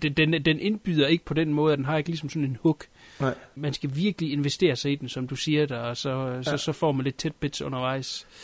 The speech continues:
Speaker 2: Altså, jeg synes, den her scene med, med Chris Evans, som spiller hovedrollen her, øh, ham de fleste nok kender fra Captain America,
Speaker 1: Ja.
Speaker 2: øh, rent faktisk har en rigtig fed, øh, det he-, hvor hele twistet sådan set bliver,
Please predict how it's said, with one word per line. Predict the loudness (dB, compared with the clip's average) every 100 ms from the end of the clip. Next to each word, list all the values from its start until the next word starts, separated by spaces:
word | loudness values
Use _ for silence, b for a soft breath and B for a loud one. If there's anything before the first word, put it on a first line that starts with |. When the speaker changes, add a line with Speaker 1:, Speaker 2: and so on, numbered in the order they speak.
| B
Speaker 2:
Altså, | -4 0
jeg | 2
synes, | 2
den | 4
her | 4
scene | 6 8 8
med, | 8 6 4
med | 0 -2
Chris | -2 0
Evans, | 2 2 0
som | -4 -8
spiller | -4 -2
hovedrollen | 0 0 0 -2
her, | -2 -4 -4
øh, | -6
ham | -6 -8 -10 -14 -20 _
de | -6
fleste | -4 -4
nok | -4
kender | -4 -4
fra | -6 -8 -10 _ _ _ _
Captain | -6 -6 -4
America, | 0 2 2 0 -8 -12 B B B B
Speaker 1:
Ja. | -2 B B 2
Speaker 2:
øh, | 6 6 4 2 0 2
rent | 2
faktisk | 2 6
har | 6
en |
rigtig | 6 4
fed, | 2 4 6 4 2
øh, | 0 -2 -4 -4 -4
det | 0 2 2
he-, |
hvor | 2
hele | 2 2
twistet | 2 0 0 -4
sådan | -4 -4
set | -6
bliver, | -2 -2 0